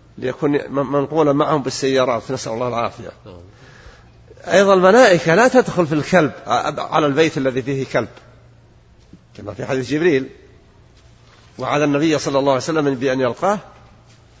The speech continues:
فتأخر جبريل عنه، فضاق صدر رسول الله صلى الله عليه وسلم فخرج، فلقيه في،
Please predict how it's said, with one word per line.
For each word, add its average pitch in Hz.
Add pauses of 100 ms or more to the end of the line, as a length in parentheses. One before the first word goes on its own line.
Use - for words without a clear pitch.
(580)
فتأخر 147 (320)
جبريل 131
عنه، 110 (1500)
فضاق 165
صدر 156
رسول 139
الله 143
صلى 131
الله 110
عليه 165
وسلم 147
فخرج، 127 (920)
فلقيه 165
في، -